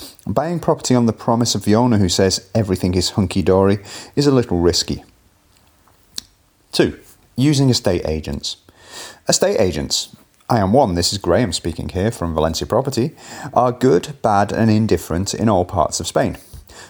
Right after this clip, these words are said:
During the boom years, everyone and his dog had an estate agency, and the quality of them was debatable in most cases.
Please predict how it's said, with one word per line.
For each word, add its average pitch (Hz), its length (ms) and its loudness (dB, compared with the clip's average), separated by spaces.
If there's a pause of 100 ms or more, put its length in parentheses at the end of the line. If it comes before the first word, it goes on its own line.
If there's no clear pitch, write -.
During 135 240 2
the 90 40 -2
boom 113 280 2
years, 90 280 -2
everyone 160 400 0
and 160 80 0
his 147 140 2
dog 190 240 0
had 95 140 0
an 85 80 -4
estate 87 360 0
agency, 90 440 0
and 107 120 0
the 151 40 -2
quality 185 500 0
of 147 120 -2
them 147 140 2
was 135 120 -2
debatable 107 680 -2
in 98 120 0
most 85 320 -2
cases. 104 500 -2